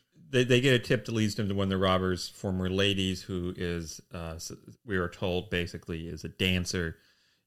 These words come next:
at a sleazy nightclub, bar, a, a type of place that ha-, advertises on a sign outside the establishment that features girls, dancing girls.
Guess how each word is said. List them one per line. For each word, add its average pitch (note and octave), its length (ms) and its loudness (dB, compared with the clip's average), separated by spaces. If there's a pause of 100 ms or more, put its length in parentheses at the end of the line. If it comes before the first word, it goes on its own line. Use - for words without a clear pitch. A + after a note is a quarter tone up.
at F#2 120 2
a F2 100 4
sleazy F#2 760 0 (880)
nightclub, F2 1000 0 (240)
bar, F2 540 0 (320)
a, G#2+ 60 -8
a - 20 -6
type A2 340 2
of G2+ 100 -2
place G2+ 220 -2
that G2+ 140 -6
ha-, G2 180 -8
advertises G2 760 -2
on F#2 200 -2
a F#2+ 80 -2
sign F#2+ 560 -2
outside F2 640 -4 (100)
the F#2 100 -8
establishment E2 600 -12
that G2+ 140 -6
features G#2 360 -4
girls, F#2+ 480 -2
dancing G#2 520 0
girls. F2+ 500 0